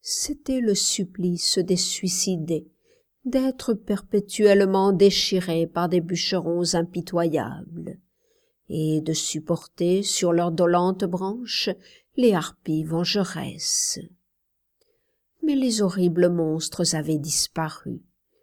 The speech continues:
L'enfer se reposait. Je prêtai l'oreille.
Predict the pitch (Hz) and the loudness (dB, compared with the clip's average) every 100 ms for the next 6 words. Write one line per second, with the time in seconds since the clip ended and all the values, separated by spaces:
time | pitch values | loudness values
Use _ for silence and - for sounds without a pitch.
0 | _ _ _ 240 240 - 277 240 185 - | _ _ _ -4 -4 -6 -6 -4 -4 -4
1 | - 175 151 151 160 160 156 - 147 - | -2 -2 -4 -4 -2 0 0 -2 -6 -10
2 | _ _ _ _ _ _ _ _ _ _ | _ _ _ _ _ _ _ _ _ _
3 | - 247 254 - 175 175 160 156 156 160 | -10 -4 -4 -2 -4 0 0 0 -2 -4
4 | 143 151 147 160 160 | -8 -10 -12 -12 -14